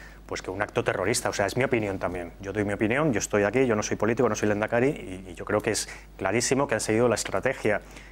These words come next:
que, eh, se está impuesta por parte de la banda terrorista eta en el País Vasco y Navarra desde hace décadas para intentar expulsar a las fuerzas y cuerpos de seguridad del Estado.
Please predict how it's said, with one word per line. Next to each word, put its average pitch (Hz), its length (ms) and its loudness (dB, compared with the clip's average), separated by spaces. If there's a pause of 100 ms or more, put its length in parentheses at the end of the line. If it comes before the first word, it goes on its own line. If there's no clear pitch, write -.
(160)
que, 92 380 0
eh, 92 220 -2
se - 180 0
está 113 200 -2
impuesta 107 580 0 (260)
por - 140 -4
parte 110 200 0
de - 40 6
la 107 60 4
banda 107 160 0
terrorista 107 760 0
eta 113 240 -2
en 92 60 -4
el 95 120 -6
País 104 160 0
Vasco 110 220 -2
y - 20 0
Navarra 107 280 0
desde 95 140 0
hace 107 200 0
décadas 117 480 0 (260)
para 98 140 0
intentar 98 320 0
expulsar 117 640 0
a 113 60 -2
las 101 100 0
fuerzas 107 260 -2
y - 40 -10
cuerpos 113 260 0
de 107 60 0
seguridad 110 300 2
del 98 100 -4
Estado. 104 340 -2